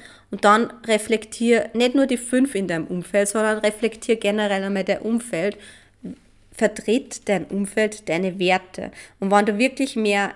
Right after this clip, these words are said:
Nein ist, als wir Ja, oder da Punkte sind, wo du sagst, „Das will ich in meinem Leben nicht haben“, dann zieh eine Grenze. Und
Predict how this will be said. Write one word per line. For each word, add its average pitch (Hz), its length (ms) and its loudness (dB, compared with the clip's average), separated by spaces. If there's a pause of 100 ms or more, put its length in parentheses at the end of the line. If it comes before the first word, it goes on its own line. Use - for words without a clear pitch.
Nein 196 500 4
ist, 226 360 -4
als - 180 -4
wir 185 80 2
Ja, 185 580 2
oder 190 240 -2
da 190 100 2
Punkte 247 520 -2
sind, 190 360 -2
wo 196 100 -2
du 202 100 -4
sagst, 196 440 -2 (540)
„Das 185 240 -2
will 226 140 2
ich 262 60 4
in 214 80 4
meinem 170 180 -2
Leben 214 200 2
nicht 190 260 -2
haben“, 220 180 0
dann 175 200 -2
zieh 226 220 -2
eine 185 100 -2
Grenze. 170 720 -6 (720)
Und 208 240 -2